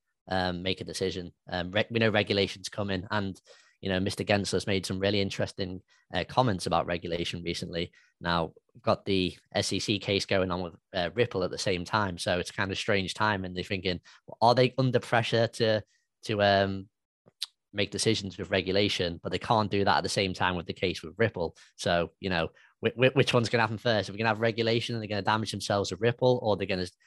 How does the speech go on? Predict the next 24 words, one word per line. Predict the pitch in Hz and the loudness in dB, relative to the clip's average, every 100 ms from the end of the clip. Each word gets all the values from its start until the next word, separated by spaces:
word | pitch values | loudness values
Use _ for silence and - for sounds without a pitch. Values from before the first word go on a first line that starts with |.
| _ - | _ -2
uh, | 92 90 - - | 0 0 -4 -10
potentially | 101 98 - | -4 -4 -2
settle | 92 113 95 92 | 0 2 2 0
Ri-, | 104 _ 107 | -4 _ -4
Ripple | 107 95 - | -4 -4 -6
first, | 107 110 110 - - | 0 0 0 -6 -14
then | 80 98 92 | -2 -2 -2
come | - 87 | -8 -8
straight | - 98 82 | -2 0 2
out | 87 | 2
with | 90 | 2
the | |
regulation? | 90 85 90 90 104 80 | -2 -2 -2 -2 -4 -4
But | 85 - - - | -2 -4 -8 -6
yeah, | 113 139 | 2 6
it, | 104 113 | 6 2
it's, | - - - | -4 -8 -4
it's | 127 | 4
definitely | 156 214 196 | 6 6 6
hotting | 175 139 | 6 6
up | 143 | 4
in | |
the | 104 | 4
background. | 110 - 92 | 2 2 -4